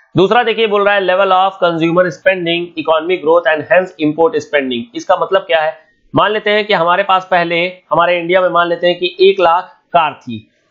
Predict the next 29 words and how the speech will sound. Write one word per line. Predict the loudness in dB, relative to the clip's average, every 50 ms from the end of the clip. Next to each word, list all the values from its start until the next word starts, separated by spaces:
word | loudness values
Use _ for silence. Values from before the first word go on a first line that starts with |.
| _ _ _ _ _ _ -20 -20 _ _ 0
एक | 0 2 2 2
लाख | 0 0 0 0 0
कार | 0 0 0 -2
के | -6 -6
लिए | -4 -2 -2 -2 -2 -4 -8 -10 _ 0
मान | 0 2 2 0
लेते | -2 -2 0 0
हैं | 2 2 2 0 -2 -4 -10 _ _ _ _ -4
हर | -4 -2 -2
कार | -2 0 0 0 0 -2 -2
में | -4 -4 -4 -4 -6 -10 _ -12 -2
दस | 0 0 0 0 0
लीटर | -4 -4 -2 -4 -2
पेट्रोल | 0 -2 0 2 2 0 2
चाहिए, | 2 0 0 2 2 0 -2 -2 -6 -12 _ _ _ -2
तो | 0
दस | 2 2 0 0 0 -2 -2
लाख | 0 2 2 2 0 -4 -10 _ _ _ _ 0
लीटर, | 2 2 4 2 2 2 2 2 2 2 -2 -6 -16 _ _ -2
this | 0 0 0
is | 0 0 0
ten | 0 -2 -2 0
lakh | 0 -2 -2 -2 -4 -8 -8 -4
लीटर | 0 2 2 2 2 2 2 2 2 -2 -8 -14 _ _ _ _ _
हमें | -2 -2 0 -2 -2 0
ऑयल | 0 0 0 0 -4
की | -4 -2
जरूरत | 0 0 0 2 2 0 0
थी। | 0 -2 -4 -4 -4 -6 _